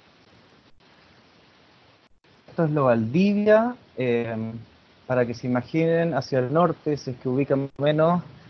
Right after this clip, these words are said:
el camino I quinientos veinticuatro me lleva al, al camino que conecta Bucalemu con Paredones, si es que se ubican,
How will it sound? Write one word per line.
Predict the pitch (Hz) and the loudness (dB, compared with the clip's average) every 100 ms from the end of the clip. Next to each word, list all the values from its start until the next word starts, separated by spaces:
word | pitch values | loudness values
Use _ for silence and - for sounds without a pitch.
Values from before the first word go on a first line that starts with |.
| - - - | -20 -20 -8
el | 123 | -2
camino | 123 123 135 139 139 143 143 139 - | 2 4 4 4 4 4 2 0 -2
I | 135 143 143 | -2 0 0
quinientos | 135 127 123 131 131 | -4 -2 -2 -2 -2
veinticuatro | 127 139 139 131 165 170 165 | -4 -2 -4 2 6 6 4
me | 147 135 | 0 0
lleva | 139 147 147 143 127 | 0 2 4 4 4
al, | 127 127 - | 0 -2 -8
al | 117 | -8
camino | 117 131 139 127 | -6 -4 -4 -6
que | 139 | -4
conecta | 127 127 123 147 | -2 -2 -2 -4
Bucalemu | 131 131 123 127 123 147 165 165 | -2 -4 0 2 4 2 0 -2
con | 143 127 | -4 -2
Paredones, | 127 120 139 165 127 131 | 0 2 4 2 2 -4
si | - | -10
es | 127 | -14
que | - 123 113 | -10 -10 -10
se | 127 | -8
ubican, | 123 131 120 131 170 | -4 -4 -4 -6 -8